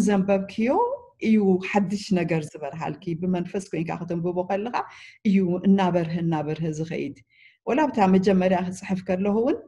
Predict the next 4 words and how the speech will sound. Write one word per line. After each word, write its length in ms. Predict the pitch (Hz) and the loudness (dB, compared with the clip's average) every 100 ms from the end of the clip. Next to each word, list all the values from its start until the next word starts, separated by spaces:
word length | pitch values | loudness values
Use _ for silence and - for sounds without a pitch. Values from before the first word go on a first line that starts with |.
| _ _ _ _ _ _ _ _ _ _ _ _ - - | _ _ _ _ _ _ _ _ _ _ _ _ -18 -2
ይዝከረኒ፣ 680 | 214 220 233 220 196 190 170 160 - | 0 2 2 2 4 4 2 0 -2
እ፣ 100 | 175 170 151 151 | -4 -2 -2 -2
ይጽሕፍ 420 | - 185 - 233 233 | -2 -4 -4 -4 0
እሞ 160 | 247 | 2